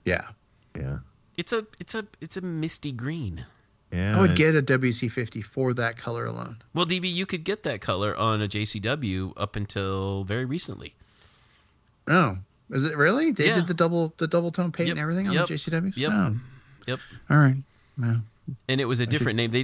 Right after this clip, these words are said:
Speaker 3: what, they didn't call it Connaught Green, which is what it was on the, on the
Speaker 1: Didn't they?
Speaker 3: W C fifty.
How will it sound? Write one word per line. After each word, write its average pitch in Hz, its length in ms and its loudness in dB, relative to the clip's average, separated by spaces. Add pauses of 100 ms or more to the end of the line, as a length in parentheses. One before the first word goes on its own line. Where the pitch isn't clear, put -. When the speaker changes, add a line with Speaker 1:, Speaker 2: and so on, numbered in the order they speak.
Speaker 3:
what, 147 300 -4
they 160 80 -2
didn't 170 180 -4
call 131 220 -2
it - 100 -8
Connaught 107 400 -2
Green, 98 280 -2
which 98 140 -4
is 92 120 -2
what 98 140 -4
it - 80 -6
was 92 260 -4
on 87 160 -4
the, 85 500 -8
on 90 80 -8
the 87 80 -8
Speaker 1:
Didn't 90 140 -8
they? 90 60 -6
Speaker 3:
W - 20 -6
C 90 160 -8
fifty. 135 480 4